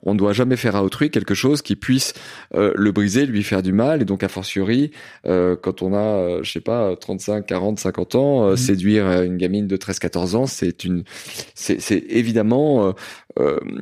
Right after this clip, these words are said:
Speaker 1: prendre le risque de, de, de, de, de briser son psychisme, c'est lui faire du mal. Et donc ce principe de non-nuisance, à mon avis, est plus clair que le principe de consentement. Mais là, je m'en, je m'éloigne un peu de mes bases et j'ai l'impression que cette critique du consentement, elle a été mieux faite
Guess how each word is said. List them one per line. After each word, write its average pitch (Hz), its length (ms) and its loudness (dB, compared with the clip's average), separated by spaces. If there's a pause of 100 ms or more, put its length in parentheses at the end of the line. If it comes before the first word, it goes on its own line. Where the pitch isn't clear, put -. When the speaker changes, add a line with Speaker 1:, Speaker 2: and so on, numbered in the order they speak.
(340)
Speaker 1:
prendre 113 220 2
le 101 100 4
risque 131 460 0
de, 95 200 2
de, 92 220 0
de, 87 200 0
de, 82 180 -2
de 90 140 -2
briser 98 300 -2
son 92 160 -8
psychisme, 131 720 -2
c'est - 140 -2
lui 95 140 -2
faire 92 180 -2
du 87 100 -6
mal. 131 220 0
Et 110 40 0
donc 95 180 -2
ce - 60 -2
principe 120 300 -2
de 117 80 4
non-nuisance, 110 600 2
à 110 60 2
mon 98 120 2
avis, 104 200 2
est 117 40 2
plus 107 200 -2
clair 135 300 0 (420)
que 110 80 0
le 107 60 0
principe 110 280 -2
de 104 80 0
consentement. 98 440 -4 (520)
Mais 123 100 2
là, 160 120 4
je 156 80 0
m'en, 120 240 2
je 113 80 -2
m'éloigne 135 300 4
un 123 40 4
peu 131 140 0
de 127 40 2
mes 117 120 4
bases 139 280 2
et 113 40 4
j'ai 104 100 2
l'impression 113 400 0
que 139 60 -10
cette - 260 -4
critique 151 300 -4
du 143 80 -2
consentement, 123 520 0
elle 117 60 2
a 104 80 4
été 104 220 0
mieux 110 220 4
faite 143 380 0